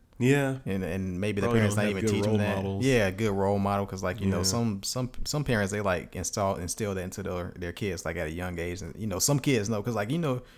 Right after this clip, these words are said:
Speaker 2: there were, like, some kids who, like, stood up for others and stuff like that, and you were like, and
Speaker 1: Right.
Speaker 2: looking back at it, like, now, like, being, like, an adult, you're like, "Oh man, their parents raised them, like,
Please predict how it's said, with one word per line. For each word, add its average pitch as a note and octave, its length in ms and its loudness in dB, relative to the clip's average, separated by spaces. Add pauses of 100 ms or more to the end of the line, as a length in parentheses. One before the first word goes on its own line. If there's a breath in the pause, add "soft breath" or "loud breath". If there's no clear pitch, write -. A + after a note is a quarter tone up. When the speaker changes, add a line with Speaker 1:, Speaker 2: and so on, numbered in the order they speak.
(220 loud breath)
Speaker 2:
there C#3 120 -4
were, E3+ 40 -2
like, G#2 220 2
some C3 280 2
kids C3 420 2
who, B2+ 80 0
like, F#2+ 380 0 (300 soft breath)
stood A#2 400 4
up G#2 140 4
for G#2 100 -2
others A#2 240 2
and A2+ 80 0
stuff B2 280 0
like A2+ 140 0
that, A#2 80 2
and G#2+ 100 0
you G#2+ 40 0
were G#2+ 80 0
like, F2 360 0
and G2 160 0
Speaker 1:
Right. G2 240 -2
Speaker 2:
looking B2 200 4
back A2 200 2
at G#2 120 0
it, F2+ 80 -2
like, F2+ 200 0
now, G#2 240 0
like, F2+ 280 0
being, G2 160 -2
like, F#2+ 120 -2
an F#2 80 -2
adult, F#2+ 220 -2
you're G2+ 80 -6
like, F2 140 0
"Oh C#3 140 2
man, B2 220 0
their E3 100 -2
parents F#2+ 260 -2
raised G#2 220 -2
them, E3 140 -2
like, F2+ 160 0